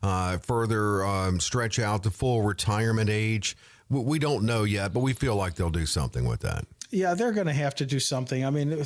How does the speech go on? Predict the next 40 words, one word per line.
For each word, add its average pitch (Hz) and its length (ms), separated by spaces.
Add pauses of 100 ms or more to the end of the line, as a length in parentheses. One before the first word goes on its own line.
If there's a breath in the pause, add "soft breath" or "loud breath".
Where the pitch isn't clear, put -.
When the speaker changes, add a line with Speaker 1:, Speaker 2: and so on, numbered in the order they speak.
(140)
Speaker 2:
number 170 320
one, 156 280
I've, 139 180
I've 135 240
been 131 120
saying 127 280
this 143 160
for 123 140
years, 127 420
is, 117 140
you 160 100
know, 120 120
why 131 200
don't 220 180
you 160 60
put, 151 260
why 139 140
doesn't, 190 300
why 139 160
don't 185 120
the - 60
politicians 151 640
put - 280
back 147 300
the 135 100
two - 180
trillion 151 460
dollars 139 340
that 131 120
they 127 100
<laughs> 127 140
borrowed - 220
from 180 160
the 151 80
Social 131 360
Security 131 400
Trust 98 300
Speaker 1:
<laughs> - 40
Speaker 2:
Fund? 110 220
Speaker 1:
Right, 104 400